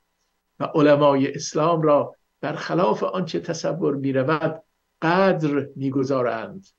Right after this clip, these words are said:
و برای آنان شادی و روحانیت و احترام و دوری از ظلم و شرمساری می‌طلبند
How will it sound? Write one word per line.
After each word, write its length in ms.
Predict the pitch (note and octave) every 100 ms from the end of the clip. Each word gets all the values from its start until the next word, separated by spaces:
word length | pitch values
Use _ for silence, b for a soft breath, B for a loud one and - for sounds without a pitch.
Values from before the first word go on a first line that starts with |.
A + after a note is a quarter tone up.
| _ _ _ _ _ _ _ _ _ _ _
و 100 | -
برای 480 | B2+ C3+ C#3 C#3+ C#3+
آنان 560 | C#3+ D3 D3 D#3+ D#3 - _
شادی 880 | - - - C#3 C#3+ C3 C3+ E3 E3
و 60 | E3
روحانیت 1040 | D#3 C#3+ C3+ C#3 A#2+ B2 A2 A#2+ D#3 - - - _ _ _ _ _ _
و 160 | - D3
احترام 840 | - C3 _ C#3 C#3+ D#3 E3 D#3+ D3+
و 120 | D3
دوری 520 | C3+ C#3+ D3 C#3 F#3
از 180 | F#3 D#3
ظلم 600 | C3 B2 D3 E3 D#3 D3 C3+
و 80 |
شرمساری 960 | C#3 - C#3 C#3+ C3+ C#3+ - C#3+ C3+ E3+
می‌طلبند 720 | - - D3 C#3 B2+ - F3+